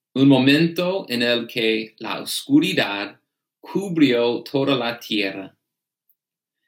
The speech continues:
Esta oscuridad no cubre parte de la tierra, cubre toda la tierra. La oscuridad es vasta y terrible,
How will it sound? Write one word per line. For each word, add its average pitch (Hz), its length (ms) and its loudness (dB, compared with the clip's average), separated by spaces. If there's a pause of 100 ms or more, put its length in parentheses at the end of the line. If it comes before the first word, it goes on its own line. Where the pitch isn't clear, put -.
(240)
Esta 175 480 0
oscuridad 123 1000 2 (160)
no 123 280 -2
cubre 131 680 -2
parte 110 360 -2
de 98 100 -2
la 95 220 -6
tierra, 95 520 -8 (760)
cubre 120 680 2 (220)
toda 127 640 4
la 98 280 -10
tierra. 98 600 -10 (1400)
La 127 140 2
oscuridad 139 840 0
es 107 480 -6
vasta 143 800 -4
y 120 220 -12
terrible, 107 800 -8